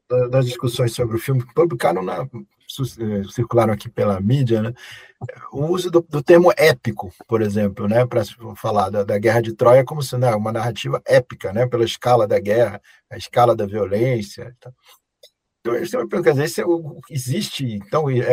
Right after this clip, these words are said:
é um gênero épico? O que que é épico? A origem dessa palavra tá ligado a isso? E, pegando carona nisso, quer dizer, em-, embora seja uma obra em versos,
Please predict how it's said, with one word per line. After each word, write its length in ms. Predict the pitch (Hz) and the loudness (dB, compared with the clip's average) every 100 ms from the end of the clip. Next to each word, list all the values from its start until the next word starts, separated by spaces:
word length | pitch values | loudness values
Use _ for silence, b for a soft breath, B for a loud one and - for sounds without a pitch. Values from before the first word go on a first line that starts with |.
| 151 139 | 4 4
é 40 | |
um 120 | 175 | 4
gênero 420 | 123 131 123 107 98 | 2 0 0 2 4
épico? 440 | 131 - 117 113 | 4 2 -12 -12
O 40 | |
que 140 | - - | -16 -16
que 180 | - 127 | -6 -2
é 180 | 101 135 | 4 4
épico? 240 | 127 - | 2 0
A 40 | |
origem 320 | 120 120 143 123 | 2 0 -4 -4
dessa 260 | 113 101 | -6 -8
palavra 480 | - 101 117 107 101 | -8 -2 -2 -2 -4
tá 140 | - | -6
ligado 380 | 113 107 107 104 | -6 -6 -6 -4
a 20 | |
isso? 240 | 123 127 - 170 | -6 -8 -10 -16
E, 120 | 175 _ _ _ b b b b _ _ - | -16 _ _ _ b b b b _ _ -2
pegando 320 | 147 135 139 | 0 2 2
carona 360 | 127 123 120 110 | 4 4 4 0
nisso, 220 | 113 110 | -4 -6
quer 100 | 113 | -4
dizer, 220 | 113 107 - 117 - _ _ _ | -4 -4 -12 -16 -16 _ _ _
em-, 200 | - 165 175 | -14 -12 -4
embora 340 | 180 151 196 180 | 0 4 6 4
seja 320 | - 160 139 | 2 -2 0
uma 160 | 135 127 | 2 4
obra 280 | 131 127 | 4 0
em 80 | 120 | -2
versos, 560 | 101 123 139 127 120 | -2 0 0 -4 -16